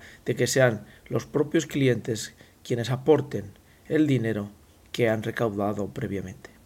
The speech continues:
Porque no olvidemos que los bancos ya tienen una visión de recaudación más que de buscar y ayudar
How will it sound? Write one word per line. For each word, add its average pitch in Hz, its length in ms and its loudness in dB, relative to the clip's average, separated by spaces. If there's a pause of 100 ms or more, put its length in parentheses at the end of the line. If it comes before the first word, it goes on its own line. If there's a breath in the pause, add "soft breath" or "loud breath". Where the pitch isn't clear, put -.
(260 soft breath)
Porque 127 220 -2
no 123 80 2
olvidemos 117 560 2
que 123 100 -4
los 110 140 -2
bancos 117 320 0
ya 117 140 2
tienen 110 420 -4
una 135 240 0
visión 117 420 -2
de 113 80 -2
recaudación 117 720 -2 (320 loud breath)
más 113 380 0
que 113 200 -2
de 101 260 0 (240 soft breath)
buscar 117 720 0
y 135 80 2
ayudar 110 460 0